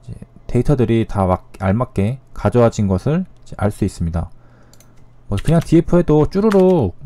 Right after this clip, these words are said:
이렇게 나와서 다 일일이 확인을 해보셔도 되고요. 보통은 이렇게 헤드, 그 다음에 디에프 닷 테일을 해서 이제 끝에 가격, 우리가 이천십구 년 구월 이십일일부터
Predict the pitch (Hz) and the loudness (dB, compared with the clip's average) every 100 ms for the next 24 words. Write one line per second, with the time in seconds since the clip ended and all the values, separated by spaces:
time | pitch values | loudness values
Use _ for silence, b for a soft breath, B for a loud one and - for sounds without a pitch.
0 | - - - 156 175 - 101 95 101 120 | -18 -16 -6 -2 -2 0 2 2 0 -4
1 | - 110 110 95 95 117 151 143 143 123 | 0 2 2 2 0 0 2 0 -2 -2
2 | 90 90 170 170 156 170 156 113 - 92 | -2 -2 0 2 0 0 -2 -2 -2 0
3 | 113 98 - - - - - - - - | -2 -4 -8 -20 -20 -20 -20 -20 -20 -20
4 | - - - - - - - 139 120 101 | -20 -20 -20 -20 -4 0 2 2 2 0
5 | - 104 151 139 170 - b b b - | -2 -2 -2 -2 -6 -8 b b b -10
6 | - 98 95 90 - 110 - 107 101 95 | 0 2 2 2 2 0 -2 0 2 2
7 | 90 95 - - - - - - - - | 0 -2 -4 -14 -20 -20 -20 -20 -20 -20
8 | - - 180 180 165 143 156 156 196 - | -6 0 2 2 2 2 0 -2 -4 -8
9 | - - - - - - - - - - | -20 -20 -20 -20 -20 -20 -20 -18 -12 -2
10 | 196 - 175 85 - - - 78 - - | -2 0 2 2 -2 -4 -4 -6 -12 -20
11 | b b b b b - 110 123 120 107 | b b b b b -6 -2 4 4 4
12 | - 139 - 185 175 160 156 - 117 101 | 0 -4 -2 0 2 2 0 0 0 0
13 | - 107 107 92 - | 0 -2 -2 -2 -4